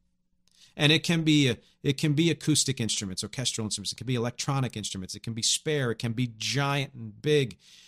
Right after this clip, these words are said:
Uh, it, it, but it had to be hummable instrumentals. Think of Chariots of Fire.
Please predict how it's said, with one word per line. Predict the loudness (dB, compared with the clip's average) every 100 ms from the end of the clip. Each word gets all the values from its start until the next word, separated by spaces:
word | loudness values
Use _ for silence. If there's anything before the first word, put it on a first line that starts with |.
| _ -2
Uh, | 2 4 4 0 -2
it, | -4 -4
it, | -6 -2
but | 2 2
it | 4
had | 2 4
to |
be | 4 2
hummable | 4 2 2 0 0
instrumentals. | -2 -2 -2 -4 -6 -12 -2
Think | 2 2
of | 2
Chariots | -2 -2 0 0 0 -2
of |
Fire. | -4 -2 0 -2 -6